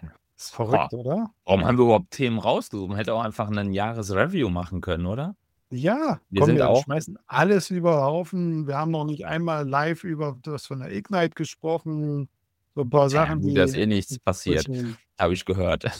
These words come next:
Speaker 1: Also wir haben, ähm, wir haben ein bisschen was mitgebracht. Das ist aber die letzte Sendung, die wir live machen. Heißt nicht, dass ihr uns nicht mehr hören könnt oder werdet. Denn wir haben ja immer noch unsere Aktion mit unseren Gästen,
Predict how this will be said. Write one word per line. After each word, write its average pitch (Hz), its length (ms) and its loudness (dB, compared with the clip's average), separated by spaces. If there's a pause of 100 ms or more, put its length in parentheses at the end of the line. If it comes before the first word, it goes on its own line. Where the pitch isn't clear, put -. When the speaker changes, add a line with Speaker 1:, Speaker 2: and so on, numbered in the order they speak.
(460)
Speaker 1:
Also 156 360 4
wir 165 140 4
haben, 190 500 -2
ähm, 139 560 -2
wir 151 80 0
haben 233 140 4
ein - 20 0
bisschen 165 220 0
was 135 120 -2
mitgebracht. 117 520 -4
Das 139 80 -2
ist - 120 -6
aber 208 140 2
die 190 100 4
letzte 180 380 0
Sendung, 156 560 -2
die 139 160 -8
wir 131 160 -2
live 123 540 -2
machen. 131 580 -10
Heißt 127 240 -8
nicht, 156 240 -6
dass 156 140 -6
ihr 165 100 -4
uns 151 220 -8
nicht 160 240 -8
mehr 151 120 -2
hören 147 400 0
könnt 127 380 0
oder 113 300 -4
werdet. 113 480 0 (300)
Denn 160 300 2
wir 175 140 2
haben 156 260 -2
ja 156 80 0
immer 156 180 -2
noch 139 140 -4
unsere 139 300 -4
Aktion 143 760 -2
mit 143 520 -2
unseren 123 760 0
Gästen, 147 800 -4